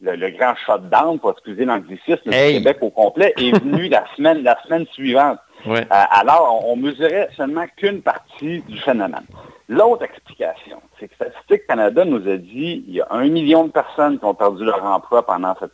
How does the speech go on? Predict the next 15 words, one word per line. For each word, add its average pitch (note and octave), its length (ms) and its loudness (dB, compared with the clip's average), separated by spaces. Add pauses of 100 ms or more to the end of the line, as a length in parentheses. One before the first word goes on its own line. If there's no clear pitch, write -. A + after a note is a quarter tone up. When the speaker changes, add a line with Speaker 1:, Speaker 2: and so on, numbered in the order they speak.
Speaker 1:
semaine-là, F#2 540 0
dont G#2+ 240 0
deux C3+ 340 0
cent D3+ 200 0
soixante-quatre A#2 680 -4
mille B2+ 360 0 (100)
au A#2+ 140 -2
Québec. F2 400 -2 (580)
Le - 200 2
problème, E3+ 640 -2
c'est A2 80 -10
que - 120 -8
là, A2+ 180 4
on G#2+ 200 4
parle C3+ 320 2